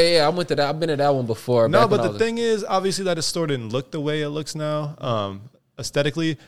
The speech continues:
Speaker 2: but they had heat in that bitch, especially to be
Speaker 1: Mm.
Speaker 2: in Andersonville. They were one of the
Speaker 1: Yeah.
Speaker 2: first Stone Island accounts in Chicago.
Speaker 1: Oh,
Speaker 2: You
Speaker 1: for
Speaker 2: know,
Speaker 1: real?
Speaker 2: they've been carrying Stone Island forever. Like, it was like,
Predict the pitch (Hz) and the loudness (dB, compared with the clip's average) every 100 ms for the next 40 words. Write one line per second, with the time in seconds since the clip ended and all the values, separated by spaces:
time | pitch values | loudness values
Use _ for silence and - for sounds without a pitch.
0 | - 139 151 220 202 123 - 214 226 147 | -4 0 2 2 0 -2 -2 0 0 0
1 | 120 107 104 101 - - - 135 190 196 | -2 -2 -4 -6 -8 -14 -8 -2 0 0
2 | 202 165 127 147 170 139 143 175 139 127 | 0 -2 0 0 0 0 -2 -2 -2 -2
3 | 110 107 120 180 262 262 254 240 226 220 | -2 -2 -2 -2 -2 -4 -6 -2 2 4
4 | 208 196 - - - - 156 160 139 170 | 4 2 -2 -10 -6 -2 -2 -2 -2 -2
5 | 139 117 - 127 117 110 - 98 131 127 | -2 -4 -4 -4 -6 -10 -10 -8 -4 -4
6 | 98 - - - - 147 139 135 131 196 | -4 -12 -16 -16 -2 0 2 4 6 4
7 | 208 196 208 180 190 165 190 165 113 113 | 2 -2 -2 -2 -4 -4 -4 -4 -6 -6
8 | 104 135 151 98 - - - _ _ 139 | -2 -2 -2 -6 -14 -18 -20 _ _ -2
9 | 135 135 160 202 175 196 | -2 0 0 0 0 -2